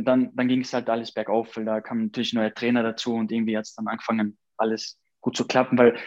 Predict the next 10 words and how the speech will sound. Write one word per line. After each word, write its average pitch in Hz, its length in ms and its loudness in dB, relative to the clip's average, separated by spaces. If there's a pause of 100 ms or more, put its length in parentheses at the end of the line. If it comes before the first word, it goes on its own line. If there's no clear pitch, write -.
(320)
äh, 123 360 6
es 120 120 2
war 135 100 6
natürlich 131 340 2
schwer, 135 300 6
weil 123 80 6
natürlich 127 480 0
hatten 127 240 -4
wir 135 100 6
dann, 127 340 8